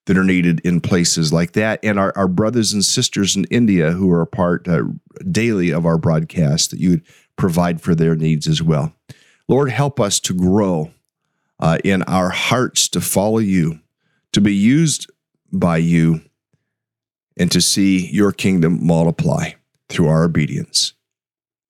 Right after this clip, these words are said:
Lord, hear our prayer for the glory of Jesus.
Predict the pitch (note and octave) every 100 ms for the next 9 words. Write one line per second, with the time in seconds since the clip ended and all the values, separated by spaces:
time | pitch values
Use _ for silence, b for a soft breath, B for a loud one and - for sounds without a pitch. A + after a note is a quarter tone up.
0 | _ G2 G2 F#2 - _ _ _ _ _
1 | _ _ _ _ _ _ F#2+ F2+ F2+ -
2 | E2+ C#2 D2+ - - D#2 D2+ D2+ D#2+ E2
3 | D#2 D2+ D2+ - - -